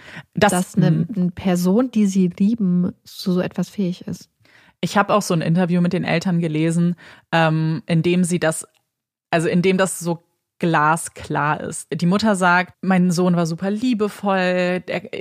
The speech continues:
Speaker 1: das passt überhaupt nicht zu ihm. Ich bin seine Mutter, ich kenn ihn so gut, so, ich weiß, dass er das nicht tun würde." Offiziell sagen sie, sie glauben, ihr Sohn ist unschuldig, aber der Vater sagt auch,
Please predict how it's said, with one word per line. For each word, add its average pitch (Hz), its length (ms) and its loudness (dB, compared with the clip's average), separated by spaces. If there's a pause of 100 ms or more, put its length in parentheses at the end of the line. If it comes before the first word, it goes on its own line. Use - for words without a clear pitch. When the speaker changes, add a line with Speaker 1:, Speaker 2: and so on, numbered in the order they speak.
(120)
Speaker 1:
das - 220 -10
passt - 340 -2
überhaupt 208 260 0
nicht 202 140 -6
zu - 140 -6
ihm. 185 80 0
Ich 185 140 -4
bin 180 340 0 (120)
seine 175 220 0
Mutter, 202 360 2
ich 170 160 -6
kenn 226 260 0
ihn 214 180 2
so 190 160 0
gut, 202 440 -4
so, 180 280 -2
ich 170 180 -6
weiß, 170 260 0
dass 175 140 -6
er 170 60 0
das 160 140 -6
nicht 160 140 -10
tun 220 320 0
würde." 165 420 -2 (140)
Offiziell 185 640 2
sagen 175 420 2
sie, 180 160 -2
sie 170 140 -2
glauben, 160 400 2
ihr 160 100 -4
Sohn 156 240 -4
ist 156 120 -8
unschuldig, 226 420 -4
aber 156 100 -4
der 156 80 -2
Vater 170 360 -4
sagt 156 280 -6
auch, 156 320 -2